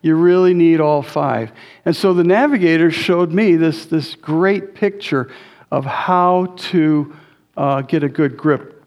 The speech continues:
on God's Word. And first you do it through hearing. In Romans chapter ten, verse seventeen, the Apostle Paul says, "Faith comes by hearing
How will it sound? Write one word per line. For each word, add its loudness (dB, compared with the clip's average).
on -4
God's -4
Word. -2
And -8
first 2
you 0
do 0
it -2
through -4
hearing. -2
In 2
Romans 2
chapter 0
ten, 0
verse 2
seventeen, 2
the -18
Apostle 0
Paul 0
says, -4
"Faith -4
comes -2
by -2
hearing 0